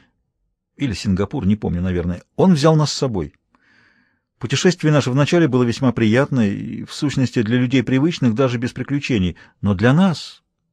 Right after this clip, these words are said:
полное самого живого интереса. Судно наше выгрузилось, где следовало, но отец не мог получить грузы на Англию.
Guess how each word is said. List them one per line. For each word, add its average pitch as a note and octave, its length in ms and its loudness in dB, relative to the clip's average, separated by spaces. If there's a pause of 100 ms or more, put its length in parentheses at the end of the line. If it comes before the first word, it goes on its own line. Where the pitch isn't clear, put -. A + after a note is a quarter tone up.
(160)
полное E3 540 4
самого E3 540 2
живого C#3+ 360 0
интереса. B2 520 -4 (1080)
Судно E3 340 2
наше C#3+ 260 4
выгрузилось, F#3 640 2 (240)
где D#3 220 0
следовало, D3+ 480 4
но C3 220 4
отец F#3 320 4
не C3+ 100 4
мог D#3 160 2
получить B2 340 0
грузы C3 300 0
на B2+ 160 4
Англию. D2+ 380 -4